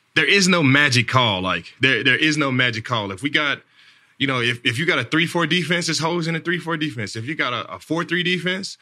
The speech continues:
it's holes in that. If you run in cover two, it's holes in cover two. If you run cover one, it's holes in cover one. If you, if you run cover three, it's holes in that. I, I'm always, on defense, I feel like it's more of a mindset. No matter what they call, we gotta make it happen. And of course,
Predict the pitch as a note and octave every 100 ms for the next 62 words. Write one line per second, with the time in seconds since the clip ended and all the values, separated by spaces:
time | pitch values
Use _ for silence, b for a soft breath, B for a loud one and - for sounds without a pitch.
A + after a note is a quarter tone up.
0 | b C3 B2+ D#3 E3+ E3 F#3+ G2+ A#2 A#2+
1 | D3+ C3 F3 D#3+ - G3 G#3+ A2 - C3+
2 | C#3+ C3 A#2 D3 B2 - C#3+ G#2+ A#2 B2+
3 | C3+ D3 C#3 D#3+ F#3+ G3 _ b b b
4 | b _ F#3+ G3 G3+ F#3 F3+ G3+ F#3+ G3
5 | G3+ A2 A#2 B2+ F3 C#3 C#3 F3+ F3+ E3+
6 | F#3 F3+ F3+ F#3+ G#3+ D3 D3 F3+ D#3+ C#3
7 | F3 A2 A2 F3 E3+ G#3+ G#3+ F#3 F#3 E3
8 | B2+ D3 D#3+ G3+ G#3+ G3+ F#3 - B B
9 | - F#3+ F3+ D#3+ C3+ C3+ B2 G#2+ G2+ A#2+
10 | A#2+ G2+ - E2+ G#2 B2 D#3+ E3 C3 B2
11 | E3 - A#2 C3+ B2+ D3 D3+ C#3+ C#3 B2+
12 | b b b b b C#3+ D3 C3 C3+ C3
13 | D3 C#3 D#3 A#2+ A3 G#3+ - -